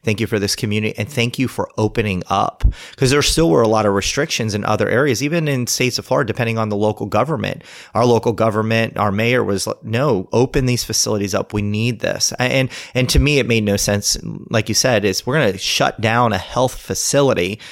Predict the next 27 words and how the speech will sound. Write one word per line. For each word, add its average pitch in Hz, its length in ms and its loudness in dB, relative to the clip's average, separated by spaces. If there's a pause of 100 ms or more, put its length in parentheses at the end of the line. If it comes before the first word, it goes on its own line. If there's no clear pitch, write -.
(140)
that 110 120 0
could 104 140 0
help 123 240 2
build 117 200 4
your 127 140 2
immunity, 98 600 0 (240)
help 110 380 -2
build, 123 560 4
uh, 101 380 2
your 110 140 -2
physical 117 420 -2
health, 107 480 -2 (240)
which 113 220 0
can 120 140 -2
combat, 127 600 -2
can - 140 -12
combat 110 500 0
this. 95 400 -2 (240)
It 139 240 0
just 143 240 2
really 113 220 4
made 104 440 -2
no 98 140 0
sense 95 340 0
at 92 80 -4
all. 104 240 -4
So, 107 440 0